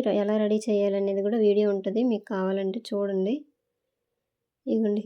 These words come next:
ఒక షేప్ బెల్ట్ తీసేసుకొని ఈ పాదం వైపు ఒకటైతే వస్తదండి, చూపిస్తున్నాను కదా ఈ విధంగా.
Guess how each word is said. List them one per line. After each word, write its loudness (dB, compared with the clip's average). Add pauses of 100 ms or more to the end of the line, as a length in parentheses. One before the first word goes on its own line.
(100)
ఒక -4
షేప్ 0
బెల్ట్ 0
తీసేసుకొని -2 (560)
ఈ 4
పాదం 0
వైపు 2
ఒకటైతే 0
వస్తదండి, -2
చూపిస్తున్నాను -4
కదా -2
ఈ 4
విధంగా. 0